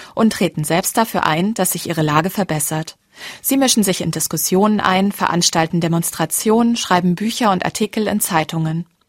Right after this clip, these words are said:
Nach dem Ende des Ersten Weltkrieges wird Deutschland im November neunzehnhundertachtzehn eine demokratische Republik.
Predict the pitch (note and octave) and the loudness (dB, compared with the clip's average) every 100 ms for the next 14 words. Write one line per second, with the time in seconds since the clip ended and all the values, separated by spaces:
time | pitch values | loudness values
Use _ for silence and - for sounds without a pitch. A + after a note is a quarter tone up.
0 | _ _ _ _ - - - E3+ A3 - | _ _ _ _ -20 -12 0 2 2 0
1 | A#3 F#3 G#3 F#3 - E3 E3 F3 D#3+ F#3+ | 0 2 2 2 0 -2 -2 -2 -2 -2
2 | - - E3+ A#3 D#4 - F#3 - E3 E3+ | -4 -4 -4 -2 -4 -4 -2 2 2 0
3 | - A3 A3+ F3 D#3+ D#3+ E3+ A3+ A#3 - | 0 -2 0 -2 -2 0 0 2 0 0
4 | F3+ F3+ - F3 E3 D3+ F#3 F#3+ - - | 2 2 2 0 -2 -2 -4 -4 -6 -4
5 | C4 C#4+ - D#3+ D#3 D3+ D3 - F3 A3 | -6 -4 -2 -2 -2 -6 -6 0 0 0
6 | A#3+ - G3+ E3+ F#3+ F3+ D3 D3 | -2 -4 -6 -8 -10 -8 -10 -10